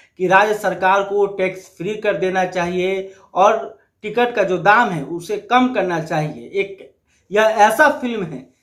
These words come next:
जिसे हर भारत के एक नागरिक को देखने की जरूरत है कि कश्मीर में कैसे कश्मीर पंडितों पर अत्याचार हुआ, वो अपनी भूमि छोड़ने को मजबूर हुए और फिर किस तरह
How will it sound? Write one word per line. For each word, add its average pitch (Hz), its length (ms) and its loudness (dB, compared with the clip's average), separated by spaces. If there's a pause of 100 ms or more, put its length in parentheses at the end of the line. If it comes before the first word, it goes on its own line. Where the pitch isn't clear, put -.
(160)
जिसे 214 240 -4
हर 240 340 2
भारत 208 400 -2
के 208 60 -2
एक 190 120 -2
नागरिक 185 400 -4
को 175 360 -4 (260)
देखने 208 440 4
की 208 400 -10 (220)
जरूरत 254 680 4
है 139 80 -8
कि 165 120 -8 (100)
कश्मीर 220 420 -4
में 220 200 -4
कैसे 226 520 -2 (280)
कश्मीर 196 440 -4
पंडितों 202 400 2
पर 214 480 2 (120)
अत्याचार 196 640 4
हुआ, 202 440 -2 (300)
वो 233 120 0
अपनी 226 400 2
भूमि 202 360 -4
छोड़ने 208 400 -6
को 196 440 0 (240)
मजबूर 214 560 4
हुए 160 260 -2 (480)
और 240 260 4
फिर 262 180 0
किस 277 380 -10
तरह 185 340 -2